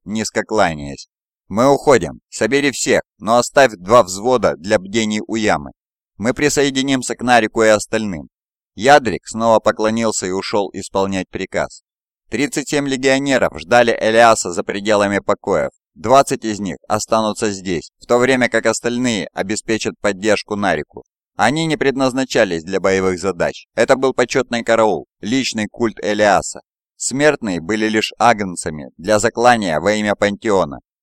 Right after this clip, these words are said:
Вражеские легионеры уже требовали более серьёзных сил.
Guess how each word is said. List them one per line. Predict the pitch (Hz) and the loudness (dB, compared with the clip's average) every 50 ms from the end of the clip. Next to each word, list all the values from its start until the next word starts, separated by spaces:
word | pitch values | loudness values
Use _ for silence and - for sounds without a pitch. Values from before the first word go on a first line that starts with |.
| _ _ _ _ | _ _ _ _
Вражеские | 78 92 110 139 147 143 147 143 _ 139 139 139 | -4 2 4 4 4 4 2 -2 _ -4 -4 -2
легионеры | 131 131 123 131 135 139 139 143 135 120 85 85 - | -2 -2 2 2 2 2 2 4 2 4 4 2 -2
уже | _ 101 107 101 127 120 | _ -8 -4 -2 -2 -2
требовали | - 127 127 131 123 120 113 104 101 95 92 | 0 0 0 2 2 2 2 2 2 0 -2
более | 85 92 110 110 107 104 101 | -2 0 0 2 2 0 0
серьёзных | - - - 101 110 110 107 101 92 98 104 92 | 0 -4 -6 -4 -2 0 0 0 0 -4 -8 -8
сил. | - - - 87 67 62 | -8 -10 -8 -8 -10 -10